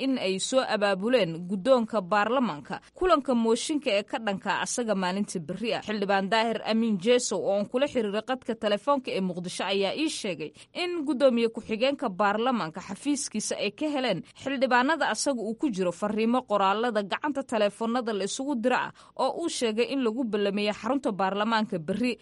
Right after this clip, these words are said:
halkaasi oo lagu qaadi doono mooshinka ka dhanka ah guddoomiyaha baarlamaanka.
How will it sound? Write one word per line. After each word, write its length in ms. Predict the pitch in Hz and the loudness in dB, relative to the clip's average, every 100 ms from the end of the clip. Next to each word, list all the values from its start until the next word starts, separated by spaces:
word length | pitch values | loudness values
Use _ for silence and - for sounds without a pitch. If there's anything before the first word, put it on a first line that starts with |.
| - | -2
halkaasi 480 | 196 202 180 - 233 | 0 0 0 0 0
oo 140 | 220 | 2
lagu 200 | 196 269 - | 2 0 0
qaadi 360 | 226 233 208 165 | 2 4 2 -2
doono 420 | 175 180 214 202 - - | 0 4 2 0 -2 4
mooshinka 520 | 254 240 - 254 214 | 6 6 4 0 0
ka 140 | 220 | -4
dhanka 300 | 190 185 - 190 | -4 -4 -2 -2
ah 40 | |
guddoomiyaha 640 | 190 190 185 180 175 175 | 0 0 0 0 -2 -2
baarlamaanka. 720 | 175 170 165 196 180 151 - | -2 0 2 0 0 -2 -2